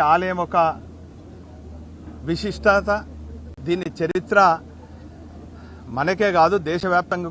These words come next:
కూడా అమ్మవారి ఆలయం గురించి తెలియని వారు ఎవరు లేరు.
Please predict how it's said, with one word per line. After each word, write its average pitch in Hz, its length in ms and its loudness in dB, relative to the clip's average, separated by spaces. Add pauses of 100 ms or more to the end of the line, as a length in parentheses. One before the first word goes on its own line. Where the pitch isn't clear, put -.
కూడా 175 160 6 (2500)
అమ్మవారి 170 360 4 (120)
ఆలయం 160 340 0
గురించి 151 320 -4 (1300)
తెలియని 160 320 0
వారు 147 180 2
ఎవరు 143 240 -2
లేరు. 127 180 -6